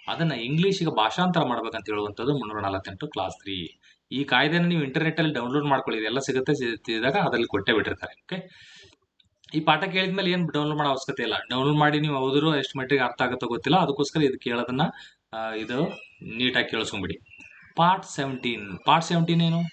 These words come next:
ಪಾರ್ಟ್ ಸಿಕ್ಸ್ಟೀನ್ ಆಗ್ಲೇ ಹೇಳಿದ್ವಲ್ಲ, ಕಾಮೆಂಟ್ ಸೆಕ್ಷನ್ ಮಾಡಿ ನೋಡೋಣ. ನಾವು ಬೆಳಗಿನ ಕ್ಲಾಸ್ಗಳಲ್ಲಿ ನೋಡಿದೀವಿ ಇದನ್ನ,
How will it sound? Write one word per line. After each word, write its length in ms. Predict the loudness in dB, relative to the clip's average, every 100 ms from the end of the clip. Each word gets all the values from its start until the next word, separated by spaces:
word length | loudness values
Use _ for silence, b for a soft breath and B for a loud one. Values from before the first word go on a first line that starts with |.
| 2
ಪಾರ್ಟ್ 220 | 2 2
ಸಿಕ್ಸ್ಟೀನ್ 380 | -4 -4 0 2
ಆಗ್ಲೇ 280 | 2 2 0
ಹೇಳಿದ್ವಲ್ಲ, 340 | -2 0 -2
ಕಾಮೆಂಟ್ 300 | -2 -4 -4
ಸೆಕ್ಷನ್ 260 | -4 -4 0
ಮಾಡಿ 260 | 0 2
ನೋಡೋಣ. 260 | 0 0 -2 -6 b b _ _
ನಾವು 180 | -10 -6
ಬೆಳಗಿನ 300 | -4 -2 -2
ಕ್ಲಾಸ್ಗಳಲ್ಲಿ 540 | 0 0 0 0 2
ನೋಡಿದೀವಿ 340 | 2 2 2 2
ಇದನ್ನ, 160 | 2